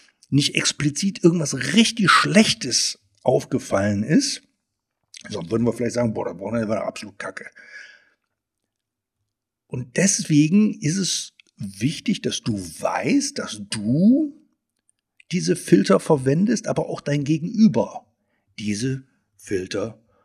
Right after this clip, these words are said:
verwendest. Und ja, was machst du jetzt genau mit diesem Wissen?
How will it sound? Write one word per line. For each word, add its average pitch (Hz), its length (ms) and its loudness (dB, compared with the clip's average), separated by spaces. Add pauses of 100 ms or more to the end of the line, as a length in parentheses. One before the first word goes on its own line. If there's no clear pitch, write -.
(140)
verwendest. 110 720 0
Und 131 220 -2 (400)
ja, 165 180 -2
was 151 180 0
machst 175 340 0
du 160 80 8
jetzt - 280 4
genau 98 320 0
mit 87 220 -8
diesem 90 380 -12
Wissen? - 360 -10